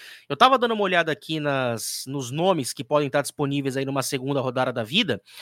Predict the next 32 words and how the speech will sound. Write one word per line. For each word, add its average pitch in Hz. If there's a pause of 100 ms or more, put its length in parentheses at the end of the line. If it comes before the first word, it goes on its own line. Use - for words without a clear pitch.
(240)
Cara, 220
dois 240
nomes 269
que 262
me 233
agradam 220
muito 220
pra 170
ser 156
selecionados 160
por 139
Filadélfia. 156 (500)
O 202
Liam 277 (100)
Eichenberg, 277
de 202
Notre 185
Dame, 180
a 180
gente 160
sabe 180
que -
linha 220
ofensiva 196
em 180
Notre 180
Dame 151
é 180
um 208
negócio 165
fantástico. 143 (400)
E 269